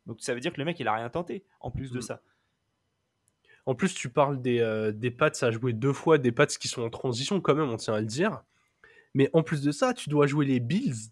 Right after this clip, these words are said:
Speaker 2: deux fois par an et Josh Allen, à moins qu'il ait une blessure, il va continuer de faire mal aux gens pendant des années. Et t'as même les Dolphins avec Tua, où tu vas devoir les jouer deux fois par an aussi. Au bout d'un moment,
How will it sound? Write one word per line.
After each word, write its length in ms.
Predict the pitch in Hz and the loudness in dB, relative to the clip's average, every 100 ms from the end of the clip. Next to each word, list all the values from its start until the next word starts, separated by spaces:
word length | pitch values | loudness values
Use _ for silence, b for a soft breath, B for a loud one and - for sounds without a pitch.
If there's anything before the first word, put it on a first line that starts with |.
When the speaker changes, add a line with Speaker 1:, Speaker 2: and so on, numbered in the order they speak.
| - | 2
Speaker 2:
deux 120 | 156 | 2
fois 260 | 156 165 - | 4 2 6
par 160 | 151 | 4
an 160 | 170 170 | 4 0
et 120 | 117 117 | -2 0
Josh 240 | 135 - | 0 2
Allen, 380 | 139 151 147 104 | 4 6 4 2
à 80 | 123 | -2
moins 160 | 135 | -2
qu'il 180 | 139 131 | -2 -2
ait 40 | 120 | -2
une 100 | 117 | 0
blessure, 480 | 123 135 - 151 | 0 -2 -2 -2
il 80 | 113 | 0
va 200 | 104 110 - _ | 0 -2 -4 _
continuer 420 | - 143 - 147 | -6 -4 -2 -4
de 80 | 139 | -2
faire 180 | - 120 | 0 0
mal 200 | 123 127 | 2 0
aux 80 | 127 | 2
gens 240 | 139 139 | 2 2
pendant 240 | 123 107 | 0 -2
des 240 | 107 120 117 | 2 0 2
années. 320 | 113 180 269 B B B B B _ _ | 0 0 -2 B B B B B _ _
Et 140 | 127 | 2
t'as 100 | 139 | 4
même 180 | 147 143 | 6 4
les 140 | 117 | 2
Dolphins 460 | 110 139 139 185 160 - | 2 0 0 -4 -6 -4
avec 220 | 104 107 | -4 -4
Tua, 380 | - 170 214 - | -2 0 2 0
où 80 | 120 | -6
tu 140 | - | -8
vas 80 | 120 | -6
devoir 240 | 110 110 117 | -4 -2 -2
les 100 | 110 | -2
jouer 240 | 127 180 B B B | -2 -4 B B B
deux 240 | 110 165 | -2 2
fois 240 | 180 170 - | 6 6 6
par 160 | 147 | 6
an 80 | 135 | 6
aussi. 380 | 117 - 220 247 B B B B B _ _ _ | 0 0 -2 -2 B B B B B _ _ _
Au 100 | - | -4
bout 120 | 131 143 | 0 6
d'un 120 | 143 | 6
moment, 460 | 139 165 233 233 | 8 6 6 4